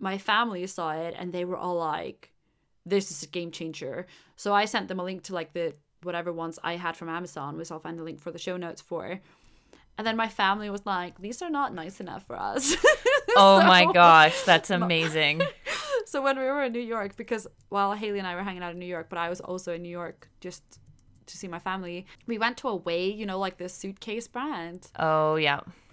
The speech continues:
Speaker 1: And we bought, like, these fancy Away ones, which is, like, so now I
Speaker 2: Oh,
Speaker 1: have
Speaker 2: very
Speaker 1: two
Speaker 2: fancy.
Speaker 1: different sets. I have, like, the fancy Away ones.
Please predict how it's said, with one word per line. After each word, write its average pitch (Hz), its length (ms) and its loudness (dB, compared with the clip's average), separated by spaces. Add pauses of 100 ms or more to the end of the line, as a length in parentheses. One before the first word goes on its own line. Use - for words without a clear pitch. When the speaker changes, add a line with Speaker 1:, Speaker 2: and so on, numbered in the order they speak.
Speaker 1:
And 202 80 -4
we 202 60 -4
bought, 220 200 -6
like, 214 140 -8
these 214 180 -12
fancy 190 480 -6
Away 165 300 -8
ones, 101 680 -14 (120)
which - 200 -14
is, - 140 -14
like, 170 260 -10 (220)
so 214 100 -6
now 202 200 4
I 214 60 4
Speaker 2:
Oh, - 20 0
Speaker 1:
have 196 240 0
Speaker 2:
very 165 340 -8
Speaker 1:
two - 200 -10
Speaker 2:
fancy. - 180 -8
Speaker 1:
different - 240 -8
sets. - 400 -4
I 180 80 -8
have, 185 180 -6
like, 180 300 -8
the 196 80 -12
fancy 175 480 -8
Away 170 280 -8
ones. 175 560 -12